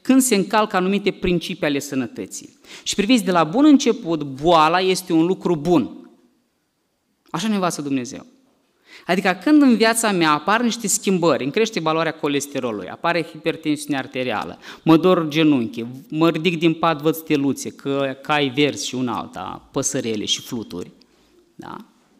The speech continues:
Apare un semn de alarmă. Oprește-te, stai, oprește-te, ceva nu merge bine în viața ta și este nevoie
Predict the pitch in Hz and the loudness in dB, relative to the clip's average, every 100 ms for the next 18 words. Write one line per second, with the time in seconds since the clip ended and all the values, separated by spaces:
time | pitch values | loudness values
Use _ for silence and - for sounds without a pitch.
0 | _ _ _ _ _ - _ 143 143 - | _ _ _ _ _ -20 _ -6 -6 -10
1 | _ 202 254 247 233 226 226 220 220 180 | _ 0 2 2 0 0 -2 -4 -2 0
2 | 170 - 220 214 190 180 175 180 170 139 | 0 2 2 2 0 0 0 0 0 2
3 | 127 120 80 - _ _ _ _ _ _ | 0 -2 -8 -14 _ _ _ _ _ _
4 | 139 - 160 151 143 - 156 156 - 202 | -8 -4 0 2 0 -2 -4 -4 -4 -4
5 | 214 - _ - - - 107 113 139 151 | -4 -8 _ -10 -8 -6 -6 -4 -4 -6
6 | 127 - _ - 123 117 - 117 - 127 | -10 -16 _ -6 -6 -6 -10 -14 -12 -10
7 | 135 160 - - 135 120 156 185 180 180 | -8 -8 -10 -10 -8 -2 -2 0 -2 -2
8 | 151 147 151 180 170 147 151 151 170 165 | -4 -2 0 0 0 0 -4 -8 -10 -10
9 | 123 98 117 143 139 139 123 113 135 143 | -10 -8 -8 -8 -6 -4 -4 -6 -6 -2
10 | 165 175 | -2 -4